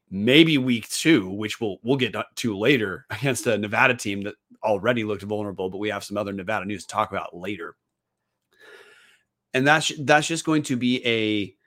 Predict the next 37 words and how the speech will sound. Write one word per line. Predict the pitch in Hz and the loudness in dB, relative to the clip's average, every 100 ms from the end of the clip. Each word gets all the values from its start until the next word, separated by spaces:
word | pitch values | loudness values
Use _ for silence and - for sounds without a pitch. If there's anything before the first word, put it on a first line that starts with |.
| _ _ | _ _
something | - 143 139 139 | -2 -2 0 0
we | 131 131 | 2 2
know | 120 | 2
we | 117 117 | 0 -4
can | 113 | -2
have | 107 98 | -2 -2
confidence | 101 110 107 104 - | -2 -4 -4 -8 -6
in | |
as | 98 - | -8 -6
fans | 98 78 - - - | -8 -8 -12 -20 -8
is | 98 92 90 - - | -6 -4 -8 -12 -10
Giovanni | 107 104 101 117 | -6 -2 -2 -2
McCoy | 110 - 110 107 107 | -4 -6 -2 0 0
is | 107 90 | -2 -4
not, | 95 95 104 - _ _ | -8 -6 -6 -8 _ _
he's, | - 110 - - - | -12 -12 -12 -18 -14
the | 123 127 | -6 -2
dude's | 127 147 117 | 0 0 2
not | 123 127 - | 4 4 2
going | 117 120 113 | -2 -2 -2
to | 101 110 98 | -4 -4 -4
be | - 101 | -6 -8
taking | - 101 98 | -6 -6 -6
a | 90 | -10
step | - 85 - | -10 -10 -4
back | 92 82 - | -4 -4 -8
in | 82 | -12
any | 82 | -12
sort | - 76 | -14 -14
of | |
way. | 73 | -14
We | 78 | -12
know | 90 101 | -10 -6
the | 104 | -4
guy's | 98 98 | -4 -6
got | 85 - | -12 -8
talent. | - 117 123 | -4 0 0